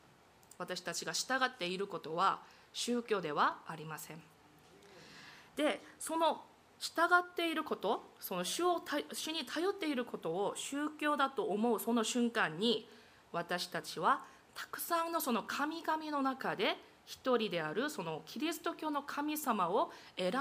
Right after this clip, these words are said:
んだ人になってしまうのです。で、それはつまりですね、私はその他の神々も知っ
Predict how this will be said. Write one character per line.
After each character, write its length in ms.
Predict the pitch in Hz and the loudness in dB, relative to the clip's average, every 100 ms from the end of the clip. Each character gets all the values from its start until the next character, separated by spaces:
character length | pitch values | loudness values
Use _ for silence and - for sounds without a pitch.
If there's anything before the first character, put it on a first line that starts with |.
| 320 | 0
ん 20 | 302 | 0
だ 100 | 247 | -2
人 280 | - 175 | -2 -4
に 280 | 165 320 427 - - | -2 -2 -4 -16 -8
な 140 | 196 | -6
っ 40 | 208 | -6
て 200 | - 202 | -4 -4
し 140 | 190 | -4
ま 120 | 170 | -6
う 40 | 147 | -8
の 100 | 143 | -8
で 120 | - | -6
す。 200 | - - - - - - - - - - - - - - - - | -6 -6 -18 -20 -20 -20 -20 -20 -20 -20 -20 -18 -18 -18 -18 -4
で、 320 | 277 294 - - - - - - | 2 2 2 -6 -20 -20 -18 -4
そ 140 | 294 | 0
れ 80 | 330 | 2
は 100 | 226 | 2
つ 140 | - | 2
ま 80 | 285 | 0
り 100 | 220 | 0
で 80 | 165 | -4
す 100 | - | -8
ね、 240 | 151 131 - - - - - | -12 -14 -18 -20 -20 -18 -18
私 440 | - 349 - 330 | -2 0 2 2
は 300 | 285 320 - - | 4 4 2 -6
そ 120 | - | -8
の 60 | 180 | -6
他 360 | 302 - 392 | -6 2 2
の 120 | 370 359 | 4 0
神 360 | - 339 381 | -2 -4 -2
々 300 | 370 330 226 | -2 0 -2
も 300 | 175 214 - - - | 0 0 -2 -10 -10
知 120 | |
っ 40 | - | -8